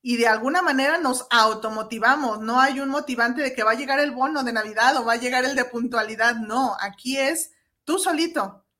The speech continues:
y mantenerte, o sea, el problema no es abrir el negocio X, cualquiera que tú estés empezando, ese no es el problema, ni siquiera es problema, más bien es como el trabajo, ¿ah?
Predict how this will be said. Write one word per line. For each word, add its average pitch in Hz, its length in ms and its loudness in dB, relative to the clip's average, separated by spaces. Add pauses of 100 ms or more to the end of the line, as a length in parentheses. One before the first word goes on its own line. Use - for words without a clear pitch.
(140)
y 311 320 -2
mantenerte, 208 800 -4
o - 20 -10
sea, 208 160 -4
el 208 60 -6
problema 254 420 0
no 285 140 0
es 311 140 -2
abrir 277 300 -4
el 254 140 -2
negocio 247 680 -4
X, - 640 -4 (100)
cualquiera 226 460 -8
que 214 80 -14
tú 214 100 -14
estés 220 240 -12
empezando, 226 540 -6
ese 262 160 -4
no 262 80 0
es 262 100 -6
el 294 80 -6
problema, 226 480 -6 (920)
ni 247 180 2
siquiera 285 320 2
es - 80 -2
problema, 240 440 0
más 240 200 0
bien 254 180 -2
es 277 160 -2
como 220 320 -2
el 220 220 -6
trabajo, 240 600 4
¿ah? 294 180 4